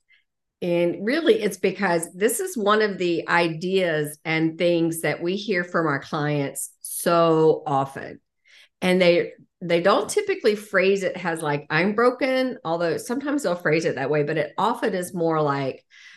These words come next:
"I just can't seem to stick to anything. You know, I, I just can't stay on track. I'm not doing the things that I know I'm supposed to be doing."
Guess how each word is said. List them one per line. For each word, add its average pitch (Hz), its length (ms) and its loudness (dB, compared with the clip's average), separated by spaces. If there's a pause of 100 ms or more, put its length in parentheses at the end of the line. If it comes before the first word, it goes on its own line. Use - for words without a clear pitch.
(160)
"I 196 120 -2
just 233 260 -4
can't 262 240 0
seem 208 220 0
to 190 80 -2
stick 170 420 -6
to - 180 -6
anything. 107 840 -6 (460)
You 165 120 2
know, 143 420 2
I, 151 420 0
I 151 40 2
just 196 300 -6
can't 247 240 -2
stay 175 320 0
on 160 180 0
track. 143 480 -2 (160)
I'm 165 160 2
not 220 220 2
doing 254 180 0
the 226 80 4
things 196 280 0
that 170 100 -4
I 160 100 2
know 151 320 0
I'm 139 140 -2
supposed 139 380 -6
to 143 60 0
be 131 200 -2
doing." 123 480 0